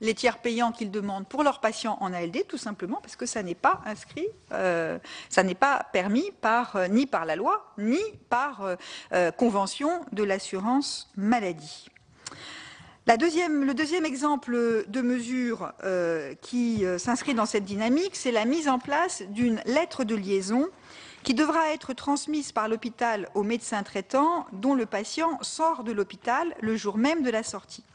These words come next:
Il s'agit là d'une mesure attendue par les professionnels qui permettra de mieux coordonner les prises en charge avec un hôpital tourné vers la ville, car, euh, beaucoup de médecins de ville regrettent et reprochent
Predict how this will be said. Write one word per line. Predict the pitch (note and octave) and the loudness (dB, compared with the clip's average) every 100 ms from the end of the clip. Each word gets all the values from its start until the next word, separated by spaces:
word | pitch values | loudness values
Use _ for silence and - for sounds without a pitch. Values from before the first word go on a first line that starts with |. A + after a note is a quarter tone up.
| - - - - - - | -20 -20 -16 -16 -4 0
Il | B3 | 4
s'agit | D#4 D#4 D4+ | 4 2 2
là | D4 | 2
d'une | A#3 A3+ | 2 2
mesure | A3+ A#3 A3+ - | 2 2 0 0
attendue | B3 A#3+ A3+ A3+ G4 | -2 0 0 0 0
par | B3 G3+ | 0 -4
les | G3 | -4
professionnels | G#3 F#3+ G3+ - G#3 B3 F4+ E4+ | -4 -4 -4 -2 0 2 0 -2
qui | B3 | -4
permettra | B3+ C4 B3+ B3+ A#3+ A3 | 0 2 2 0 -2 0
de | F#3 | 0
mieux | G3 B3+ E4 | 2 2 2
coordonner | - B3 A3+ A#3 A3+ | 2 0 2 0 0
les | G#3 | -2
prises | A3 G#3 F#3 | -4 -6 -6
en | F3+ | -4
charge | - A3 D#4 E4+ - - - - | 0 2 2 -2 -10 -18 -20 0
avec | A3 A3+ D4+ - | 2 4 2 0
un | - A3 | -2 0
hôpital | C4+ - C4+ C#4 C4 A3 | 0 -2 0 2 2 -2
tourné | A3+ G#3+ G#3 | -6 -4 -2
vers | F#3 E3+ | -2 -2
la | E3+ | -4
ville, | F3 C4+ G#4 A4+ - - _ | 2 2 2 0 -14 -20 _
car, | - C4 A#3+ G#3 | -2 0 -2 -4
euh, | G3 | -6
beaucoup | F#3 C4 - D4 | -4 -4 0 0
de | A3 | 0
médecins | G3+ F#3+ - G3 F3+ | -2 -4 -2 0 0
de | F3 F3+ | -2 -2
ville | F3 A#3 E4+ G4+ - - - - | 0 2 2 0 -6 -18 -10 -2
regrettent | G3 A#3 A3 B3 G4 - | 0 0 0 -2 -2 -6
et | G3 | -2
reprochent | G#3 A#3 - F#3+ F3+ | -2 -2 -2 -2 -2